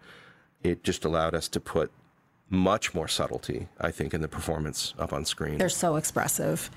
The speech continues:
Speaker 1: And if you'll notice, even in a, in a scene where two characters are talking, say Hiccup and Aster talking on the cliff, we were finally able to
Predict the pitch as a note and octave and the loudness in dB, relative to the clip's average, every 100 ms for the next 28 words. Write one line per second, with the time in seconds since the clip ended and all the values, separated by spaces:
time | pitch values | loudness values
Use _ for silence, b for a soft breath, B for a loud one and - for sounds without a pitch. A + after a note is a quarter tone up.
0 | B B B B - A#2 B2 - G#2+ F#2 | B B B B 0 2 2 2 4 4
1 | G#2 G#2 - - A2 A#2+ F#2+ F2 - F2 | 4 4 0 0 2 2 2 0 -2 -2
2 | E2+ - G#2 G2 F2+ E2+ E2+ - F2+ E2 | 0 2 4 4 2 2 0 -2 2 2
3 | E2 D#2+ D2+ D2 D#2+ F2 - - - B | 2 -2 -2 0 0 0 -4 -6 -10 B
4 | B B - E2+ D#2+ F#2 E2+ D#2+ D#2+ D#2+ | B B 0 0 2 0 0 -2 0 0
5 | - C#2 - D2+ - D#2+ D2+ - E2 E2+ | 0 -2 0 -2 0 -2 -2 0 0 0
6 | - B B B B G2 F2+ - G2+ G2+ | -4 B B B B 2 2 2 2 4
7 | G#2+ F#2 F2 E2+ - F2 E2 | 4 4 2 0 0 0 2